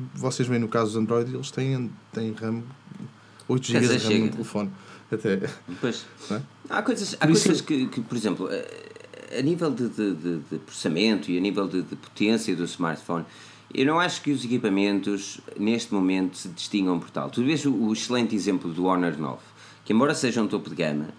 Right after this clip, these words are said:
Speaker 2: não conquista só por aquilo que ele dá, ah, a nível de, de, de especificações. Mas o design do smartphone conta muito. Ahm,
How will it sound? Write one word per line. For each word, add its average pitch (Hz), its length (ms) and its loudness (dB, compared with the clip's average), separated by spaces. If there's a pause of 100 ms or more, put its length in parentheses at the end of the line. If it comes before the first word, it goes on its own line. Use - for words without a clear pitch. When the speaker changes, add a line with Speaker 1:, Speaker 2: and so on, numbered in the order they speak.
(140)
Speaker 2:
não 120 760 4
conquista 117 800 -2
só 117 480 0 (260)
por 110 100 2
aquilo 113 240 0
que - 120 -4
ele 113 140 2
dá, 113 360 2 (460)
ah, - 1000 -4
a 107 40 2
nível 113 320 4
de, 113 300 0
de, 110 260 -2
de 110 140 -4
especificações. 139 1000 0 (480)
Mas 90 340 0
o 101 80 -2
design 123 580 2
do 117 80 4
smartphone 98 600 0
conta 104 420 0
muito. 85 520 0 (640)
Ahm, 73 540 -8